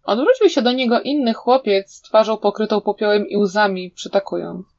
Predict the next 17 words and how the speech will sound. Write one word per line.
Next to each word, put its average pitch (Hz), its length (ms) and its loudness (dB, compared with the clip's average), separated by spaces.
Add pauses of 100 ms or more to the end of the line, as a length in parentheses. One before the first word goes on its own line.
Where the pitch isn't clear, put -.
(340)
"Dokładnie. 190 520 0 (300)
Skąd 240 300 2
wiesz? 175 360 -2 (420)
Co - 80 2 (120)
jeśli 403 140 4
jednak 311 260 4
mogło 190 280 6
je 170 120 6
otrzymać?" 165 680 -4 (1000)
"Skąd - 320 0
wiem?", 220 200 2 (840)
wymamrotał 196 640 -2
Wei 220 160 4
Wuxian. 240 420 -2 (800)
"Pewnie, 208 560 0
że 190 180 2
wiedział", 170 640 2